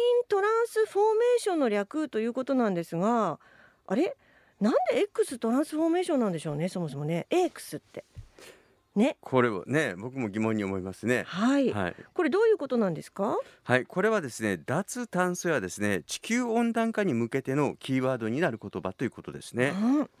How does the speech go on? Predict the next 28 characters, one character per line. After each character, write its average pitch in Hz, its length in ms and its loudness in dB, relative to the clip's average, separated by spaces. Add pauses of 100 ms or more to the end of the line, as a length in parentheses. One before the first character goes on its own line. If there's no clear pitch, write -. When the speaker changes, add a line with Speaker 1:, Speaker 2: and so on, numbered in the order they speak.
(380)
Speaker 1:
と 262 80 2
い - 20 2
う 277 40 0
こ 302 100 -4
と 262 100 0
で、 240 260 0 (220)
今 427 280 2
週 370 300 0
は、 330 220 2 (560)
グ 247 260 2
リ 311 80 2
ー - 20 4
ン - 20 6 (340)
ト 285 120 2
ラ 339 120 2
ン 480 180 2
ス 440 200 0
フ 277 140 0
ォ - 20 6
ー - 40 2
メ 427 40 4 (280)
ー 466 40 -2
シ 427 100 0
ョ 349 160 2
ン 311 40 0
っ - 40 -16
て 254 320 0
何？ 175 400 0